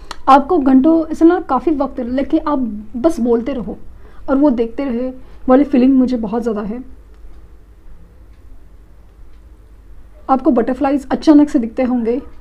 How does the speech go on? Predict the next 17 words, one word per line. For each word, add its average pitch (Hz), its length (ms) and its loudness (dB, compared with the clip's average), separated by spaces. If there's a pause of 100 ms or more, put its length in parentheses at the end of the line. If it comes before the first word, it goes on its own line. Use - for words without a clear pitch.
(400)
अ, 208 60 0 (600)
वाली 247 200 -2
चीज़ 254 320 -2
है। 247 120 -10 (360)
ये 392 80 6
new 302 300 10
moon 370 240 2
है 269 160 0
ना, 233 180 -4 (260)
वो 277 180 0
एनर्जी 254 360 0
पे 294 120 -6
काफ़ी 262 280 -6
असर 247 280 -8
कर 247 100 -8
गया 202 200 -8
है, 220 180 -14